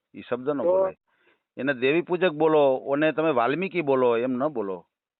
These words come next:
Speaker 1: કોઈ
Speaker 2: કેમ કે હું
Speaker 1: પણ
Speaker 2: મને બોલતા સારું રીતે વાત કરું.
Speaker 1: લે,
Speaker 2: પણ
Speaker 1: લે,
Speaker 2: બહુ
Speaker 1: લે, લે. બોલતા આવડે જ ને, શું કામ ન બોલતા આવડે? તમે કોઈ, કોઈ સમાજને એવી રીતે ન બોલી શકાય.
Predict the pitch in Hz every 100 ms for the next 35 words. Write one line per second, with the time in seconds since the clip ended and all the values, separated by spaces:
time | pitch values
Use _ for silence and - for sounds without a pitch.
0 | _ _ 226 247 277 262 262 277 277 240
1 | 254 - 254 277 277 262 214 120 135 143
2 | 127 131 123 120 113 110 110 127 143 165
3 | 156 165 190 202 196 160 190 208 170 143
4 | 127 123 113 107 117 123 135 131 131 135
5 | 127 147 147 135 147 147 143 156 190 151
6 | 110 101 95 87